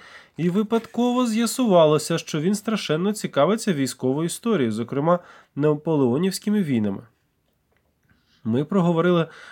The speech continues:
аж до закриття бару і відтоді стали близькими друзями. Підтримували зв'язок, доки не почалися мої пригоди. Відтоді я час від часу цікавився його життям.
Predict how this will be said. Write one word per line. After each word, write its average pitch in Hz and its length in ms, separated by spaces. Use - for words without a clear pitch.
аж 147 200
до 156 140
закриття 160 500
бару 143 480
і 127 220
відтоді 190 400
стали 160 360
близькими 120 500
друзями. 139 420
Підтримували 180 680
зв'язок, 117 520
доки 185 260
не 156 100
почалися 151 640
мої 120 240
пригоди. 123 500
Відтоді 202 380
я 196 120
час 190 320
від 143 140
часу 170 320
цікавився 143 600
його 123 240
життям. 120 460